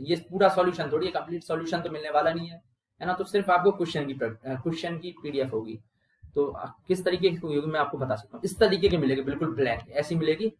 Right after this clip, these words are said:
ये जगह होगी, आप इस पीडीएफ़ को क्या करोगे, computer वाली दुकान पे जाओगे, वहां से दो तीन रुपए लेता है एक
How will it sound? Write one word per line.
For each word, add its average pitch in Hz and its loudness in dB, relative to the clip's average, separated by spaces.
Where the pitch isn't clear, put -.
ये 170 6
जगह 175 8
होगी, 151 6
आप 160 4
इस - -6
पीडीएफ़ 160 2
को 180 -2
क्या 170 6
करोगे, 170 6
computer 175 2
वाली 175 8
दुकान 165 4
पे 175 2
जाओगे, 175 6
वहां 135 0
से 156 2
दो 147 2
तीन 156 -2
रुपए 151 2
लेता 127 2
है 143 4
एक 156 -8